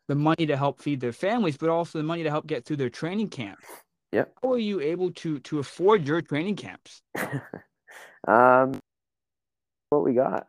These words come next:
Speaker 2: I mean, I also have a job, right? So, um, unfortunately, I haven't taken a vacation in five years, and, you know, but I, I also understand why. Um, my wife actually is on a vacation right now, um,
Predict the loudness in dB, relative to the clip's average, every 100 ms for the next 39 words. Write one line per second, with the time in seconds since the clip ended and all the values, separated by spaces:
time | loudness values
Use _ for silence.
0 | -8 -4 -2 0 2 2 2 0 -2 -6
1 | -6 -4 -4 -6 -10 -14 -10 -10 -10 -16
2 | _ -4 -2 -2 -6 -8 _ _ _ -8
3 | -4 -4 -4 -6 -10 -14 -16 -14 -10 -6
4 | -2 -2 -4 -8 -4 -2 -2 -4 -8 -6
5 | -4 -4 -4 -6 -6 -6 0 0 0 -2
6 | -4 -6 -10 -12 -14 -20 _ _ _ _
7 | -14 -12 -8 -4 -2 0 0 0 0 0
8 | -4 -10 -10 -10 -10 -8 -8 -8 -10 _
9 | _ _ _ _ _ -6 -4 -4 -6 -8
10 | -12 -14 _ _ _ -4 0 2 2 0
11 | -8 -20 _ _ -8 -8 -6 -6 -4 -6
12 | -4 -4 -4 -6 -6 -8 -6 -6 -8 -6
13 | -8 -10 -12 -10 -10 -12